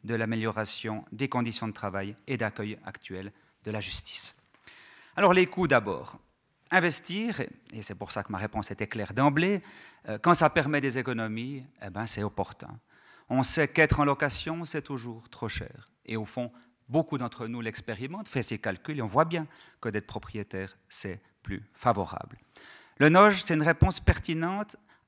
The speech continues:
à l'hébergement actuel navrant de la justice et à meilleur coût qu'aujourd'hui. Que veut-on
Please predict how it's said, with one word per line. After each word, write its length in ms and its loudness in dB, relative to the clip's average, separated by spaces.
à 140 6
l'hébergement 640 2
actuel 420 -2
navrant 320 0
de 80 -4
la 140 0
justice 680 -6
et 80 2
à 80 6
meilleur 580 4
coût 380 -10
qu'aujourd'hui. 600 0
Que 120 -6
veut-on 480 -6